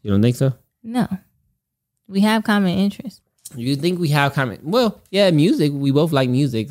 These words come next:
Speaker 1: But that's so broad, though. I'm talking about, like, more specific stuff. When I say that we're opposite about everything, I mean, like, more specific. Like,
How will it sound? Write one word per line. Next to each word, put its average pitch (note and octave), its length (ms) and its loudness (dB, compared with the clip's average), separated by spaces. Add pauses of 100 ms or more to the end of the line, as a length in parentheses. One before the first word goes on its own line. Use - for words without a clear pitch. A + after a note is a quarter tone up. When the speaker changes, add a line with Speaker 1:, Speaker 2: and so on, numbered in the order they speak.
Speaker 1:
But C3+ 200 -4
that's F3+ 180 0
so F#3 160 2
broad, A#2+ 460 0
though. E2 200 -6
I'm A#2 140 -4
talking D#3+ 220 -2
about, C3+ 160 0
like, G#2 160 -2
more A#2+ 200 2
specific - 640 -8
stuff. F#2 320 -4 (540)
When B2+ 140 -2
I D#3 80 2
say D#3+ 260 2
that C3 160 2
we're B2 80 0
opposite A#2+ 340 -2
about G#2+ 220 -4
everything, G#2 320 -4
I G#2+ 60 2
mean, G#2 260 2
like, F#2 220 -2
more G#2 340 2
specific. - 680 -10
Like, F2 220 -10